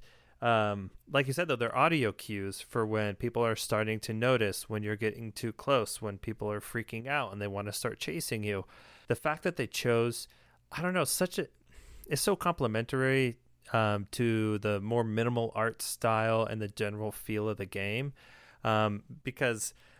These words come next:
when you think of just, like, a solo piano piece, typically you think of something that's pretty uplifting or fun, or you think of something that's really dramatic, like Moonlight Sonata or something, right?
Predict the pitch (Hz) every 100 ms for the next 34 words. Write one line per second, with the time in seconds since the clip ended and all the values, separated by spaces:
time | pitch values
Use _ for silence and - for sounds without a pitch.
0 | - 127 131 131 208 139 117 104 117 -
1 | 107 104 - 123 123 113 - 113 120 110
2 | 95 - 101 - - - _ _ - -
3 | 147 147 135 117 - 113 107 110 107 104
4 | - - 110 101 - 196 - 175 170 165
5 | 123 101 - 135 127 123 123 - - -
6 | - 117 117 123 120 117 113 107 104 -
7 | 104 110 131 127 110 104 101 110 113 113
8 | 110 104 107 - 117 135 120 - 113 110
9 | 110 98 92 - 104 - 98 104 113